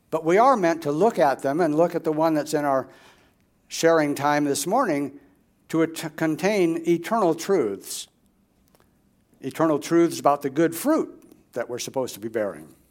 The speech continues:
So what at first seems like a story about building techniques is actually a profound conclusion of this whole section of teaching that we know as the Sermon on the Mount.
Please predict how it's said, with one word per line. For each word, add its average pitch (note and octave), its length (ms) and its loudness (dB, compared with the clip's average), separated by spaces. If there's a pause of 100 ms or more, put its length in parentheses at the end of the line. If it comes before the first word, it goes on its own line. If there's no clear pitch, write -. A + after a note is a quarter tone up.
(1700)
So G#3+ 180 4
what A3+ 160 8
at F#3 120 0
first B3+ 300 4
seems C4 360 0
like D#3+ 240 4
a D#3+ 80 0
story F#3+ 440 4
about D3+ 360 6
building F3 420 4
techniques C3 680 -4
is D3+ 140 0
actually F3 680 0
a D3+ 60 -4
profound F3+ 680 0
conclusion F3 640 -4
of B2 100 -6
this B2+ 160 -6
whole G#3 400 2
section F3 500 -4
of C#3+ 120 -6
teaching C3+ 400 -6
that B2 100 -10
we B2+ 100 -6
know C#3 280 -2
as B2 200 -4 (480)
the C#3 100 -4
Sermon D3 400 0
on C3+ 120 -2
the C3 60 -6
Mount. A#2 440 -4